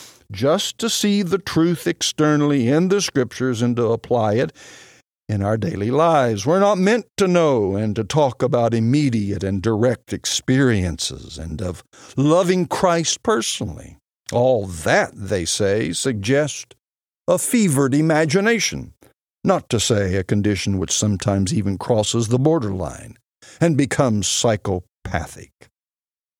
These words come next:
Lloyd Jones continues, "There are, unfortunately, even many evangelical Christians who deny that God has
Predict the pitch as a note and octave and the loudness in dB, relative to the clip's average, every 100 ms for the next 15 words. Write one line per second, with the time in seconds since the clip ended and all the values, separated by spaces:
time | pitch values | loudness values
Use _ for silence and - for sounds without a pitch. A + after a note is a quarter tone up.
0 | _ _ C3 C#3 B2 A#2+ B2+ A2+ - - | _ _ 0 0 0 0 0 0 -2 -4
1 | G#2+ A#2+ G2+ D#2 - - - _ _ _ | -4 -4 -6 -8 -14 -20 -20 _ _ _
2 | _ _ - G3 F3 F3 F3+ F3+ E3 A3+ | _ _ 0 2 4 4 2 2 2 0
3 | A#3 - - B2+ C#3+ C#3+ E3+ C#3+ C#3 C3 | 0 -2 -4 -2 -2 -2 -2 0 0 2
4 | D3 D3 C#3 C#3+ C#3 C3 C#3+ C#3+ B2+ F#2 | 2 0 0 0 0 0 0 0 -2 -2
5 | A#2 C#3+ A3+ A#3 - E3+ - C3 - - | 0 0 0 -2 0 -4 -2 -4 -4 -10
6 | F#2 G2 C3+ B2+ B2 C3 B2+ B2 G#2 G#2+ | -12 -6 -2 0 2 2 2 2 0 -2
7 | G#2+ A2 G2+ A#2+ A2+ F#2+ F2+ | 0 0 2 2 2 0 -6